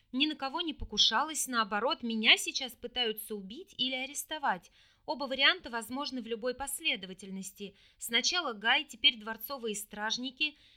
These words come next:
Не слишком ли много на одну маленькую адептку? "Лорд Феймос, не верьте им", горячечно зашептала, жмурясь от очередной вспышки смертоубийственного заряда, расползшегося кровавым пятном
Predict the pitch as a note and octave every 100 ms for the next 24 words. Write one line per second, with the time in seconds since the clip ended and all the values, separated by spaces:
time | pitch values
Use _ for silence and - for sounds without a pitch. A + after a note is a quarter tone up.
0 | _ C#4 C4+ F4 G4+ - F4 D#4+ D#4+ D#4+
1 | C4 B3+ C4 C4+ C4+ B3+ B3+ A#3 A3+ B3
2 | C#4 C4 C#4 - - F#3+ E3+ - _ _
3 | - G#3+ C#4 D#4+ - - C4+ A#3 A3 G#3+
4 | A3+ B3+ C#4+ C4 F#3+ - G#3+ A3+ A3 G3
5 | A3 A#3+ B3+ - - G#3+ G#3 G#3 A3+ -
6 | C4+ D#4+ B3+ A#3 A3+ C#4+ C4+ - - G#3
7 | A3 - A3+ G#3+ C4+ - - E3+ - -
8 | A#3 A#3 A3+ A3 A3 A#3 B3+ - B3 A#3
9 | A3+ A3 B3 C#4 C4 F#3 G3 G3 - B3
10 | A#3+ - A3 G#3 - G#3 G#3+ A3 G#3+ G#3
11 | G#3 - A3+ C#4+